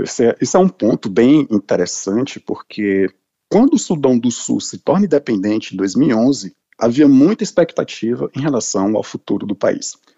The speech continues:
Primeiro porque, em termos políticos, essa separação se deu de forma bastante pacífica, né? Ela foi feita através de um referendo. Então, a população foi lá e decidiu votar pela separação do Sudão do Sul, que resultou nesse Estado independente em dois mil e onze. Segundo, por uma condição econômica.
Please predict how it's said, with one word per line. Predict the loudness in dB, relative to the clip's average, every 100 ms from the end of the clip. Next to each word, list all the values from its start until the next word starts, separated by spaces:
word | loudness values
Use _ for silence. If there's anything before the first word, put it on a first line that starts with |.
| _
Primeiro | 2 4 2
porque, | 2 -2 0 2 2
em | 2 -2
termos | 0 0 0 -6
políticos, | -4 -4 -4 -8 -4
essa | -4 -4
separação | -4 -2 -2 -2 -8 -8 -6
se | -6 -6
deu | 0 0
de | 0
forma | -2 0 0
bastante | -2 -4 -6
pacífica, | -6 -8 -6 -4 -4 -6 -12
né? | -8 -6
Ela | -8
foi | -8 -8 -8
feita | -2 -2 0
através | -2 -2 0 0
de | -2
um | -6
referendo. | -6 -4 0 2 2 0 -6
Então, | -8 -6
a |
população | -6 -2 -2 -2 -2 -2 -2
foi | -4 -4
lá | -2 -4
e |
decidiu | -4 -6 -8 -4 -2
votar | 0 0 -2
pela | -2 -2 -2
separação | -4 -2 -2 -2 -4 0 0
do | 0
Sudão | -4 -2 -2
do | -2
Sul, | -4 -2 -2
que | -2
resultou | -6 -6 -6 -2 0
nesse | 0 -2 -10
Estado | -4 -2 0
independente | -2 -2 -4 -2 -4 -6 -6
em |
dois | -4 -2
mil | -2 -2
e |
onze. | -6 -12 -18 -20 -20 -6
Segundo, | 0 4 4 4
por | 2
uma | 2
condição | 0 0 2 2
econômica. | 2 2 4 2 -2 -8